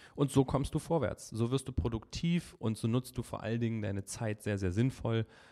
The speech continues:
Ja, und gerade nochmal für die, für die Trader unter euch, auch da, es ist unglaublich wichtig, gar nicht so viel Zeit vor den Bildschirmen zu verbringen und irgendwelchen aktuellen Kerzencharts hinterher zu fiebern,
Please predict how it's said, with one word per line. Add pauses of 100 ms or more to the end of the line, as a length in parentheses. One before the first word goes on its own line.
(120)
Ja,
und
gerade
nochmal
für
die, (280)
für
die
Trader
unter
euch,
auch
da, (200)
es
ist
unglaublich
wichtig,
gar
nicht
so
viel (360)
Zeit
vor
den
Bildschirmen
zu
verbringen
und
irgendwelchen
aktuellen
Kerzencharts
hinterher
zu
fiebern,